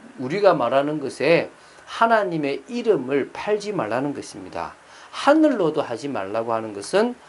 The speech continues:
하나님 보좌가 바로 하늘의 대표이기 때문이고, 또 삼십오 절에는요, 땅으로도 하지 말라. 이는 하나님의 발등상임이요. 예루살렘으로도 하지 말라.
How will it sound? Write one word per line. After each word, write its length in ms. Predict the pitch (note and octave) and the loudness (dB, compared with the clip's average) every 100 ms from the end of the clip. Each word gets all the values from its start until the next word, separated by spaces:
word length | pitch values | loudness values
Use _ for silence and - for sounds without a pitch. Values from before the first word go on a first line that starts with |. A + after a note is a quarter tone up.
| - - | -20 -20
하나님 640 | - C4+ C#4 C4 A3 F3+ E3 | -2 2 4 4 2 -4 -6
보좌가 720 | - A2 C3 E3+ F3+ D3 G2+ - - _ | -8 -4 2 2 4 2 0 -10 -20 _
바로 200 | - G#2+ | -10 -8
하늘의 520 | A2 - A#3 F3+ B2+ | -6 -2 -2 0 -4
대표이기 460 | B2+ G2+ - G3+ A3+ | -8 -12 -6 -4 -4
때문이고, 560 | C3+ G#2+ G2+ F#2+ - E2+ - - - - - - - - | -6 -8 -12 -14 -14 -16 -18 -20 -20 -20 -20 -20 -20 -4
또 320 | A#2+ C3 D#3 - - | 2 4 2 -2 -10
삼십오 460 | - A3+ D#3 B2 | -2 -2 -2 -4
절에는요, 600 | A2+ B2+ G#2+ F#2+ C3+ G3+ - - - - - - | -2 -2 -2 0 4 4 2 -20 -20 -20 -20 -4
땅으로도 640 | - G#3 B3+ C4+ B3+ F#3+ F3 | 4 6 6 6 6 4 2
하지 240 | B2 B2+ | -2 -4
말라. 580 | B2 F#2+ F#2 G#2 F2+ F2+ - | -6 -6 -4 -2 -4 -6 -2
이는 440 | D3 F#3 A3 A#3 - - | 2 4 2 0 -10 -20
하나님의 600 | - A3 A3 G3 F3 E3 D#3+ | 0 4 4 2 0 -2 -4
발등상임이요. 1120 | G#2 G2+ G#3 A3+ A#3 A#3 C#3+ G#2 G#2 F#2 F#2 - - - | -8 -8 -6 -4 0 0 -2 -4 -6 -6 -8 -14 -20 -6
예루살렘으로도 1160 | A2 A#2 E3 F#3+ G#3 G#3+ G3+ - D#3 D#3 C#3 C#3+ | -2 2 4 6 8 8 6 -4 0 2 2 -2
하지 280 | C3 B2 D3 | -4 -4 -2
말라. 520 | B2 G2+ A#2 G2+ | -2 -2 0 0